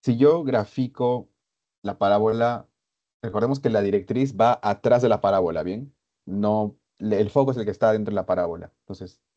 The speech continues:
como ven aquí, la directriz es el punto, ejemplo, esta es la directriz, está atrás de esta parábola, esta es la directriz,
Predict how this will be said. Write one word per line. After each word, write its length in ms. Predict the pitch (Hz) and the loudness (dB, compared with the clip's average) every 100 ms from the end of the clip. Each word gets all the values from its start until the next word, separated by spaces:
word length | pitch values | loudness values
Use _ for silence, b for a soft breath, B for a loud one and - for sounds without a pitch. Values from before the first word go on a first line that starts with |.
| _ | _
como 160 | - 101 | -6 -4
ven 120 | 101 | -2
aquí, 300 | 104 95 92 | -4 -6 -8
la 160 | 87 95 | -6 -6
directriz 480 | 98 98 113 127 131 | -4 -4 -4 -6 -6
es 140 | - | -6
el 120 | 120 107 | -6 -4
punto, 240 | 113 107 | -6 -4
ejemplo, 200 | 104 95 | -4 -4
esta 120 | - | -2
es 60 | 107 | 0
la 60 | |
directriz, 680 | 101 95 95 123 123 135 - | 0 0 -2 -2 -2 -4 -8
está 280 | 92 - 107 | -8 0 2
atrás 320 | 98 104 101 | 2 2 0
de 60 | 101 | 0
esta 180 | 95 95 | -4 0
parábola, 580 | 101 107 104 104 117 127 _ _ - | 2 4 2 -2 -6 -8 _ _ -10
esta 220 | 113 107 | -4 -2
es 60 | |
la 60 | 104 | 0
directriz, 760 | 101 98 98 - 113 131 - | 0 0 -2 -2 -4 -4 -10